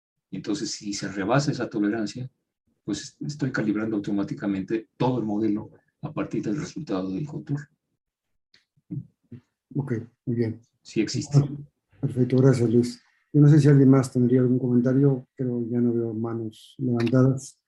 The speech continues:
Speaker 2: Te agradezco mucho en nombre de la Academia la conferencia, como ya todos los que participaron lo dijeron, lo consideramos una participación muy,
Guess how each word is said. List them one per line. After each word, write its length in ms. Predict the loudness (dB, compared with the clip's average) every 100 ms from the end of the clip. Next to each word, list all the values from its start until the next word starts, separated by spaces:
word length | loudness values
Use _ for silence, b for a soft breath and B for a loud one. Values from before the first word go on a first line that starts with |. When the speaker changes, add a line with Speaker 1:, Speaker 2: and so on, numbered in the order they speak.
| _ _ _ _
Speaker 2:
Te 80 | 0
agradezco 400 | 4 4 4 4
mucho 260 | 4 4 2
en 80 | 4
nombre 220 | 4 4
de 80 | -2
la 60 |
Academia 420 | -2 -2 0 0
la 200 | -2 -8 _ -10
conferencia, 680 | -8 -2 0 2 0 -2 -8 _ _ _
como 460 | -8 -6 -8 -10 -12 -10
ya 400 | -6 -4 -4 -6 -8
todos 640 | -6 -4 -6 -10 -20 _ -20 _ _ _ b
los 180 | -8 -2
que 80 | -2
participaron 760 | 0 -2 -2 2 4 4 4
lo 160 | 0 -2
dijeron, 520 | -2 2 4 6 4
lo 80 | -2
consideramos 580 | -10 -10 -4 -2 -2 0
una 220 | 0 0 _ _ _ _ _ _ _ _ _ -4
participación 520 | -2 0 2 6 8
muy, 480 | 8 8 6 2